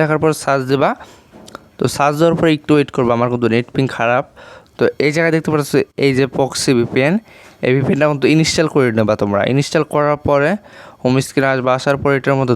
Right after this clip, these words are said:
ঢুকবা, মানে এই প্রক্সি ভিপিএনের মধ্যে ঢুকবা। ঢোকার পরে কিন্তু তোমাদের এরকম একটা ইন্টারফেস আসবে। আর আগে বলে রাখি, এই যে এখন তো অনেক মানে কয়েকটা জিনিস পারমিশন চাবে, তো পারমিশনগুলো এখন তো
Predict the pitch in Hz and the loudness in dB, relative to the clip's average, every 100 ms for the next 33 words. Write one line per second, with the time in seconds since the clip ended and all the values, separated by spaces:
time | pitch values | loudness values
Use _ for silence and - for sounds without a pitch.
0 | 127 117 - 107 - - _ - - 113 | 0 -2 0 -2 -2 -10 _ -14 -6 -2
1 | 117 113 110 - 135 - 139 147 123 139 | -2 -2 -2 -2 -4 -2 -2 0 0 0
2 | 139 135 135 127 131 143 170 - - - | 2 0 2 2 0 0 -2 -4 -16 -20
3 | - 117 131 147 156 160 165 160 156 156 | -10 -2 0 2 0 2 2 2 0 0
4 | 151 - - 127 147 160 165 156 - 151 | 0 -2 -4 0 0 2 0 -2 0 0
5 | 143 147 147 156 147 101 123 120 156 262 | 2 0 0 0 0 0 0 2 2 0
6 | - - - 120 117 117 110 127 147 160 | -8 -20 -10 -4 -2 -2 -2 -2 0 2
7 | 165 160 147 - 156 233 147 143 139 135 | 2 2 0 0 0 0 0 0 0 0
8 | 139 139 135 113 113 139 135 - 139 139 | 0 0 -2 -2 0 -2 -2 -2 0 2
9 | 139 131 - - - 135 151 156 151 139 | 0 -2 -8 -8 -4 -2 0 0 0 0
10 | 117 165 247 - - - - 127 147 160 | 2 0 -2 -12 -20 -8 -4 0 0 0
11 | 156 170 156 156 151 156 | 2 2 2 0 0 -2